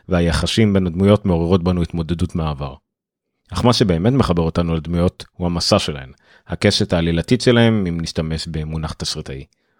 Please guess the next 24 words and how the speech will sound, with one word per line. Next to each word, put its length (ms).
ובקדימה, 540
נראה 280
שהמסע 500
הזה, 220
שלם 360
ככל 260
שיהיה, 300
הוא 220
פשוט 340
מדי. 200
אל 80
תטעו, 320
עצם 300
העובדה 360
שיש 240
מסע 340
קוהרנטי 640
ושלם 340
של 120
לפחות 420
דמות 280
אחת 400
בסרט 380
לילדים, 400